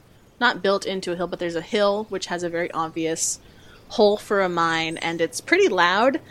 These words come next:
as from the opposite side of the town where you are, the south side, you can see on the north side there's this big factory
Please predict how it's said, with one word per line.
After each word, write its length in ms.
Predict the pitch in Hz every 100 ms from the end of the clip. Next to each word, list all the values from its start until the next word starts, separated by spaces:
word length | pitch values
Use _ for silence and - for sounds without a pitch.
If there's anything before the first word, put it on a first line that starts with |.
| - - - -
as 440 | 202 202 202 196 -
from 680 | - - 220 214 214 214 240 - - -
the 100 | 220
opposite 420 | 240 262 - 220
side 300 | - 202 208
of 80 | 202
the 80 | 196
town 380 | - 220 190 196
where 80 | 190
you 180 | 202
are, 200 | 180 165
the 140 | 180 170
south 280 | - 185 196
side, 300 | - 170 175
you 60 |
can 160 | - 226
see 140 | -
on 100 | 185
the 60 | 180
north 240 | 185 190
side 140 | - 170
there's 180 | 170 170
this 160 | 165
big 280 | - 185 180
factory 720 | - 165 - - 160 117 156